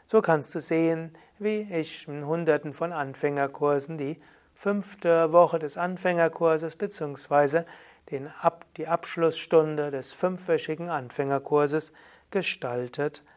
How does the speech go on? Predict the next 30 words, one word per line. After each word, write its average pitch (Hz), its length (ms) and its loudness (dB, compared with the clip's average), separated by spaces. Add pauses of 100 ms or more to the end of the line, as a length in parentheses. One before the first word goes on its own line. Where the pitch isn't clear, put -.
(200)
habe. 131 520 0 (1600)
Wenn 156 120 2
du 151 80 -2
noch 131 160 -2
kein 202 320 2
Yoga 208 380 8
Vidya 202 260 4
Yoga 196 320 6
Lehrer, 190 380 8
Yoga 185 340 6
Lehrerin 180 540 8
bist 208 340 0
und 151 240 -8
immer 208 260 4
noch 190 220 6
zuhörst, 214 680 6
herzlichen 143 520 -4
Glückwunsch, 185 520 -4
aber 139 200 -6
vielleicht 147 340 -2
willst 139 300 -2
du 156 60 -4
ja 151 160 4
mal 143 180 -2
die 143 100 -10
Yoga 143 360 2
Vidya 143 280 2
Yoga 143 340 6
Lehrerausbildung 151 840 2
mitmachen. 160 540 -2